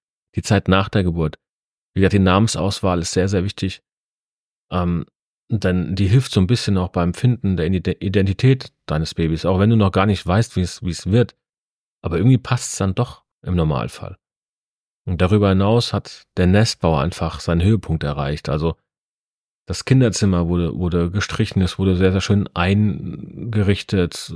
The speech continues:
Jedes Detail ist irgendwie so gefühlt durchdacht. Vielleicht hast du auch von, von den Eltern, Schwiegereltern oder vielleicht auch aus deiner Kindheit noch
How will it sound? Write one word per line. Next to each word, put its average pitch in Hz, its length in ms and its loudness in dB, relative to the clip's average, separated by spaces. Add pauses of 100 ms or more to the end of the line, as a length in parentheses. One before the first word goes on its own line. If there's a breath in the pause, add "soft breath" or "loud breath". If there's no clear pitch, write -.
(140)
Jedes 98 360 -2
Detail 107 640 2
ist - 120 -6
irgendwie 107 300 2
so 95 100 2
gefühlt 110 400 -2
durchdacht. - 520 -2 (760)
Vielleicht 107 260 2
hast - 160 -2
du 110 100 2
auch 92 100 0
von, 101 300 -2
von 107 140 -4
den 104 220 -2
Eltern, 107 400 4
Schwiegereltern 101 600 2
oder 95 160 2
vielleicht - 320 -4
auch - 180 -8
aus - 180 -10
deiner 113 240 2
Kindheit 107 420 0
noch 98 200 -2